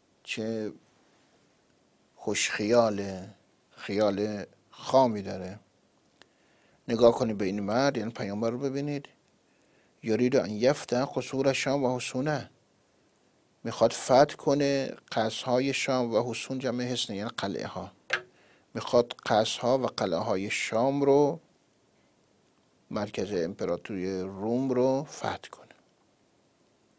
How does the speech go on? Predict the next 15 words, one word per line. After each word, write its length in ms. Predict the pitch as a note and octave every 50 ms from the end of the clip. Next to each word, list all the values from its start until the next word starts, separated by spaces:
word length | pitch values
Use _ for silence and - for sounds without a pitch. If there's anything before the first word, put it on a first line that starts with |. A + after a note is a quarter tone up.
| _ _ - - _ - - - - - _ _ _ _ _ -
هیهات 560 | - B2 C3+ C#3 B2+ - D#3 E3 D#3+ C#3+ - C3
هیهات، 680 | A#2+ A2+ G#2+ G#2+ - - A2+ G#2 G2+ G2 - - - - _ _ _ _ _ _ _ _ _ _ _ _ _ _ _ _ _ _ _ -
یعنی 160 | A2+ G#2+ A2
خیلی 380 | G#2 - - A2+ G#2+ C3+ C#3 C3
دوره، 560 | B2+ B2 A2+ G#2+ G#2 G2+ G#2 - F#2+ G#2 G#2 - - F#2+ G2
نشدنی 640 | G2 - - - G2+ F2+ F2+ F#2 G2+ A2 A#2+ B2
است، 160 | A#2 A#2 - G2
ممکن 280 | G2+ G#2 - - A#2+
نیست 560 | A2+ A#2 B2+ D#3 E3 D3 A#2+ - - - - - _ _ _ _ _ _ _ _ _ _ _ _ _ _ _ _ _ _ _ _ - - - _ _ _ _ _ _ _ _ _ _ _ _
این 140 | - G#2+ G#2
خیال 380 | G2+ - - G#2 G#2 G#2 G2+
محقق 560 | G2 F#2+ - G2+ G#2 - - G#2 F#2+ - - F#2
بشه. 540 | F2+ - - - - A2 G#2+ A2 A2+ A#2 - _ _ _ _ _ _ _ _ _ _ _ _ _ _ _ _ _ _ _ _ _ - -
هیهات 500 | - G#2+ G2+ G2 A2+ A2 D3+ D#3 - D#3 D#3 E3 E3+ F3+ F3+ F#3 F3+ - _ _ _ _
هیهات. 360 | - - - - - - -